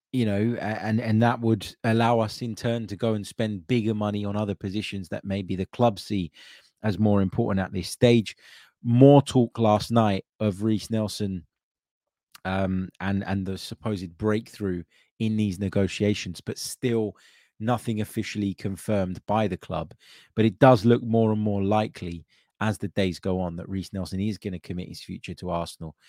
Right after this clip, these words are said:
Um, it says that he's going to, or the report suggests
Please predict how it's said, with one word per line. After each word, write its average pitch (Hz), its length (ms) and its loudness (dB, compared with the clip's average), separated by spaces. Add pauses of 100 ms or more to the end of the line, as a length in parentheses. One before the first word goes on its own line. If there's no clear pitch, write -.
(360)
Um, 87 280 -2
it 90 200 -6
says 104 240 0
that 98 100 -6
he's 90 220 -10
going 90 360 -4 (120)
to, 85 340 -6
or 85 120 -6
the 82 100 -8
report 107 480 2
suggests - 560 -10